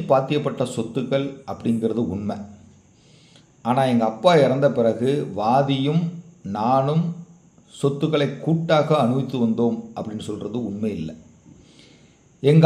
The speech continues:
அப்பா அவருக்கு பாத்தியப்பட்ட சொத்துக்களை யாருடைய தூண்டுதலின் இன்றி நல்ல மனநிலையில இருக்கும்போதே என் பெயருக்கு இருபத்தேழு அஞ்சு ஆயிரத்தி தொள்ளாயிரத்தி தொண்ணூத்தெட்டுல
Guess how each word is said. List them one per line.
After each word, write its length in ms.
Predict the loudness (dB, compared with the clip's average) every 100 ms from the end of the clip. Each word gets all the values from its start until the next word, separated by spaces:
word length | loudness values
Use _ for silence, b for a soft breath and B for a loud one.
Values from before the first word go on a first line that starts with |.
| 8
அப்பா 260 | 6 4 8 8
அவருக்கு 300 | 6 4 2 4
பாத்தியப்பட்ட 560 | 4 4 0 0 0 0
சொத்துக்களை 600 | 0 -2 -4 0 2 2 2 2 4
யாருடைய 500 | 4 4 0 0 0 -2
தூண்டுதலின் 720 | -4 -2 -2 -2 0 0 0 -2 -2 0
இன்றி 340 | 0 2 2 2 -4 -18 -20 _ _ _ b b _ -4
நல்ல 340 | 0 4 4 4
மனநிலையில 520 | 4 2 2 2 2 2
இருக்கும்போதே 640 | 0 0 0 4 2 2 0 0
என் 140 | 0 0
பெயருக்கு 460 | 2 2 0 -2 -2
இருபத்தேழு 540 | 0 -2 -4 -4 -2 -2
அஞ்சு 200 | -2 -2 -2 -2
ஆயிரத்தி 240 | -4 -2
தொள்ளாயிரத்தி 300 | -2 0 -2 -6
தொண்ணூத்தெட்டுல 720 | -2 0 -2 -6 -8 -6